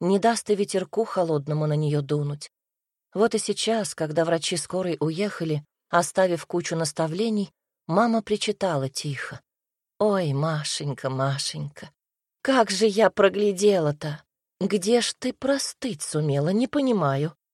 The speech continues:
Ой, беда какая! Да что я за мать, за ребёнком не гляжу. Совсем ведь болеть нельзя. И не поступит теперь никуда моя доченька, ни в институт, ни в техникум".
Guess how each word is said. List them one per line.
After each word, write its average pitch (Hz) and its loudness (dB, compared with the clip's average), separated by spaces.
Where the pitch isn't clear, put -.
Ой, 151 -2
беда 156 0
какая! 147 -8
Да 254 4
что - 6
я 214 10
за 202 6
мать, 180 2
за 214 4
ребёнком 185 4
не 165 0
гляжу. 165 -4
Совсем 240 0
ведь 156 -4
болеть 160 -2
нельзя. 151 -2
И - -10
не 214 -6
поступит 202 -4
теперь 175 -4
никуда 165 -2
моя 156 -2
доченька, 156 -2
ни 254 0
в 202 4
институт, 190 -2
ни 165 -6
в - -12
техникум". - -10